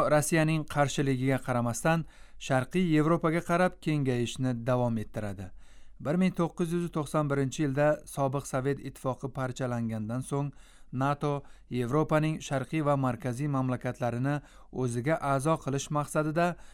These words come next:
doimiy tarzdagi sa'y harakatlarini boshlab yubordi. natoning ushbu harakatlariga qarshi Rossiya tomoni o'zining shiddatli munosabatini bildirdi. Rossiya nuqtai nazariga ko'ra,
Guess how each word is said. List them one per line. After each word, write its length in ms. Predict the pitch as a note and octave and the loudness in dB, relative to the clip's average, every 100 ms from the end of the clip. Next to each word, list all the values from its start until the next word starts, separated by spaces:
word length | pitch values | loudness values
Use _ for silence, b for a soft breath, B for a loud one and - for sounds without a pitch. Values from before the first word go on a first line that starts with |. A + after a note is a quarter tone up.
| B - | B -2
doimiy 420 | C3 C3+ C#3 F#3 | 0 2 2 0
tarzdagi 520 | F#3 E3 D#3 D#3+ D#3 D#3+ | 2 0 2 0 0 -2
sa'y 220 | D#3+ E3 | 0 0
harakatlarini 800 | D3 C#3+ C#3 C3+ C3 A#2+ A#2 B2 | 2 0 0 -2 -2 -2 0 -2
boshlab 480 | A#2 B2 - B2 A2+ | -2 -4 -2 -4 -4
yubordi. 440 | G#2 G2+ G2 G2+ - b b b b | -4 -6 -8 -10 -12 b b b b
natoning 480 | A#2+ E3 E3+ E3+ E3+ - | 0 2 2 2 0 -4
ushbu 320 | D3 - D#3+ | -6 -2 0
harakatlariga 640 | C#3+ C3+ C#3 C3+ A#2+ A#2 C#3+ | 2 0 -2 -4 -4 -4 -4
qarshi 520 | - D3+ - D#3+ D3+ B B B | 0 -2 0 -2 -2 B B B
Rossiya 360 | B2+ B2+ - E3 | -4 -2 0 -2
tomoni 320 | D#3+ D#3 D#3 | 0 0 0
o'zining 460 | - C#3+ C3+ C#3+ D3+ | 0 -2 0 0 -2
shiddatli 560 | - C#3 B2+ B2+ - D#3 | -2 -4 -2 -2 -2 -2
munosabatini 720 | D#3 C3 A#2+ B2+ B2 A#2 A2+ | 0 0 -2 -4 -4 -4 -4
bildirdi. 400 | G#2+ G#2 G2+ G2+ G2+ b b b b b b | -6 -6 -10 -12 -16 b b b b b b
Rossiya 380 | B2+ C3+ D3+ D3 | -4 0 2 2
nuqtai 400 | C#3+ - D3 C#3+ | 0 0 0 2
nazariga 480 | C3+ B2+ A#2+ C3 | 0 0 0 -2
ko'ra, 300 | D3 D3 D#3 | 0 2 2